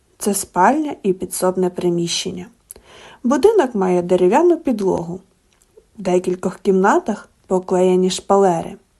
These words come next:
Можна одразу переїхати і по ходу доробляти ремонт. Меблі в будинку залишаються.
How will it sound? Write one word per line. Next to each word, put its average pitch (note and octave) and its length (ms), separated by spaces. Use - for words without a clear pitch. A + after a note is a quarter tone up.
Можна G4+ 260
одразу G#3+ 500
переїхати A#3 840
і A3 120
по F#3+ 160
ходу C4 340
доробляти F3 640
ремонт. E3 520
Меблі F4 360
в A#3 40
будинку C4 480
залишаються. F#3 920